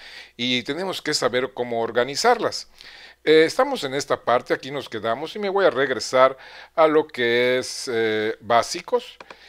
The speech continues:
y me voy a apretar aquí para res-, restaurar el espacio de trabajo y regresamos a esta parte. Fíjense qué chiquitito se vuelven mis fotos, lo podemos acomodar como nosotros querramos, voy a acomodarlas para que vean todas,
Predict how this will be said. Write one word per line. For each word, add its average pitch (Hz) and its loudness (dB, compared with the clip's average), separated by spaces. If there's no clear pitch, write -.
y - -16
me 226 -4
voy 175 6
a 151 8
apretar 127 2
aquí 135 -6
para 202 2
res-, 131 -6
restaurar 127 2
el 117 -6
espacio 120 0
de 147 0
trabajo 131 -2
y 262 -4
regresamos 120 0
a 110 -4
esta 101 -8
parte. - -14
Fíjense 135 -4
qué 139 0
chiquitito 110 -10
se 110 -12
vuelven 123 -2
mis 104 -14
fotos, 190 -2
lo 240 0
podemos 160 0
acomodar 127 -2
como 107 -12
nosotros 104 -14
querramos, 123 -2
voy 139 -6
a 113 0
acomodarlas 110 -6
para 104 -6
que 110 -8
vean 107 -4
todas, 131 -4